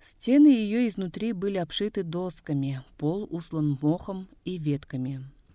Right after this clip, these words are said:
В сложенной из камня печи, сыпля во все стороны искры, пылал огонь. На северной стороне пещеры были составлены в козлы несколько винтовок и берданок. На каменной стене высечено большими буквами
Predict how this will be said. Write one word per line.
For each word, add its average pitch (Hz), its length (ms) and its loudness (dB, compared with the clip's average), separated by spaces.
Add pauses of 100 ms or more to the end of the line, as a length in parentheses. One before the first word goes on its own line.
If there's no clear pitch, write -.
В 160 80 -18
сложенной 151 480 0
из 147 140 -4
камня 143 400 -2
печи, 165 640 -8
сыпля 151 360 -4
во 147 120 -2
все 151 180 -6
стороны 151 540 -2
искры, 214 400 -8
пылал 143 420 -6
огонь. 131 440 -8 (840)
На 156 80 0
северной 151 420 2
стороне 151 480 0
пещеры 214 640 -4 (100)
были 180 300 -4
составлены 190 640 -8
в - 80 -14
козлы 151 400 -4
несколько 180 480 -8
винтовок 147 680 -4
и 131 60 -8
берданок. 135 680 -8 (720)
На 147 120 0
каменной 135 420 0
стене 151 440 0
высечено 147 520 -4
большими 175 440 -6
буквами 131 600 -8